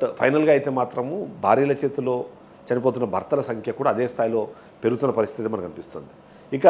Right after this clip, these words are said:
భర్తల చేతిలో చనిపోతున్న భార్యలు ఎంత నా స్టాట్స్ అన్నీ మనం ఇప్పుడు విశ్లేషించాల్సిన అవసరం లేకపోయినా, but ఆ జరుగుతున్న పరిణామం ఐదు సంవత్సరాల్లో ఐదు రాష్ట్రాల్లోనే అంతమంది చనిపోతున్నారు అంటే ఆ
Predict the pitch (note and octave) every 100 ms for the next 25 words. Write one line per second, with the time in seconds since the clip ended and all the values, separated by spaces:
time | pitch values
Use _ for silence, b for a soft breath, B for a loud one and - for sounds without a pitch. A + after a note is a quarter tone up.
0 | C3+ B2+ - - F#3 E3+ F3 D#3+ E3 D#3
1 | C#3 C#3 C#3 A#2 A2+ C#3 C#3 C3 C3 B2
2 | - B2 B2 C3 B2 B2+ - B B B
3 | B - - - - - - - - A#2
4 | A2+ A2+ A2 - C3 B2+ B2+ A2+ G#2+ A#2+
5 | A2+ - B2 F#3+ E3 - - D3 D3+ D3+
6 | D#3 D#3+ D#3+ D3+ B2+ A#2 A2+ - G#2+ A#2+
7 | A#2 B2 - A#2+ A2+ C3 - G2+ A#2 A#2+
8 | G#2+ C3 A#2 A#2 A#2 A#2 - B B B
9 | B G#2+ A#2 A#2+ A2+ G2+ G#2+ G#2+ G2 F#2
10 | D#2+ - - C#3